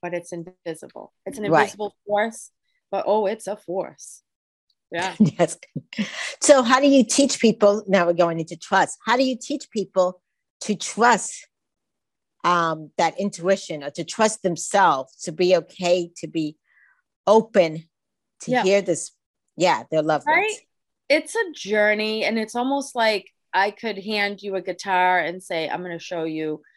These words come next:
Speaker 1: three chords and you're gonna play sixty songs." And you're like, "No way." It's not until you actually do the work and practice and trust it.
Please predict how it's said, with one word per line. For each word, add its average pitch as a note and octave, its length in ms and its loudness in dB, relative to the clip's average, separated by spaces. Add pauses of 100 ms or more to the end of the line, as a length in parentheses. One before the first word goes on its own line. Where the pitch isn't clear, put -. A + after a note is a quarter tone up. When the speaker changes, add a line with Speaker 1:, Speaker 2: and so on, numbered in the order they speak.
(320)
Speaker 1:
three F#3+ 320 -4
chords D#3+ 640 -2
and E3+ 200 -8
you're F3 160 -6
gonna D#3+ 160 -10
play D#3 260 -10
sixty - 500 -10
songs." D#3 640 -8
And D#3+ 140 -12
you're D3+ 120 -10
like, C#3+ 320 -16
"No C#4 300 -6
way." D3 680 -6 (280)
It's G3 220 -6
not G#3 240 -2
until G#3+ 300 -6
you G3 180 -6
actually F3+ 640 -4
do A#3 380 -6
the A3+ 120 -10
work E3 380 -6
and E3+ 240 -12
practice G3+ 880 -4
and D3+ 200 -14
trust - 500 -8
it. F#3 180 -2